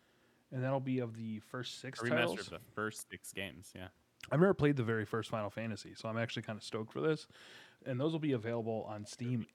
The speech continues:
Speaker 1: and, interesting enough, uh, mobile.
Speaker 2: Oh,
Speaker 1: So,
Speaker 2: that's
Speaker 1: yeah.
Speaker 2: cool. We're losing
Speaker 1: But,
Speaker 2: Levi.
Speaker 1: yeah. That's not a tough loss. <clears throat>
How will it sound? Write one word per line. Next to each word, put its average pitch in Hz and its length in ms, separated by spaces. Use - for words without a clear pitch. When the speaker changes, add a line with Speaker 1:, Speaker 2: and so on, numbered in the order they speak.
Speaker 1:
and, 185 400
interesting 131 460
enough, 113 420
uh, 104 380
mobile. 107 480
Speaker 2:
Oh, 208 260
Speaker 1:
So, 104 260
Speaker 2:
that's 147 180
Speaker 1:
yeah. 160 120
Speaker 2:
cool. 104 160
We're 98 80
losing 98 240
Speaker 1:
But, 85 120
Speaker 2:
Levi. 80 220
Speaker 1:
yeah. 190 160
That's - 180
not 127 140
a 98 60
tough - 240
loss. - 320
<clears throat> - 40